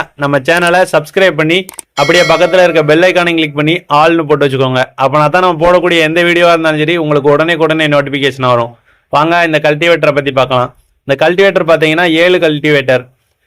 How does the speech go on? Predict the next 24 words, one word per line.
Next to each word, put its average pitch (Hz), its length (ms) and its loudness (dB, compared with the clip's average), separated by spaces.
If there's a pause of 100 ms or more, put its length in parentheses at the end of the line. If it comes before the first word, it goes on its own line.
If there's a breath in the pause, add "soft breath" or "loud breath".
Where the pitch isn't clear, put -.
(140)
இந்த 135 120 -2
கல்டிவேட்டரோட 170 680 2
பிரேம்னு 180 340 0
பார்த்தீங்கன்னா, 165 300 0
நல்ல 156 180 0
தெளிவானதா 160 440 2
தான் 156 180 2
இருக்கு. 147 220 0 (520 loud breath)
இந்த 135 260 -4
கல்டிவேட்டரோட 170 520 2 (120)
ஆம்னு 175 320 0
பார்க்கும்போது 165 380 0
நல்ல 160 100 0
தெளிவா 156 380 2
இருக்கு. 147 280 0 (680)
இந்த 156 120 -6
கல்டிவேட்டரோட 170 680 2
ஏடு 180 220 2
பார்த்தீங்கன்னா, 165 380 0
நல்ல 165 160 2 (380)
ஒரு 147 180 -8 (800)
எண்பது 156 280 2
சதவீதம் 175 380 2
இருக்கு. 147 220 0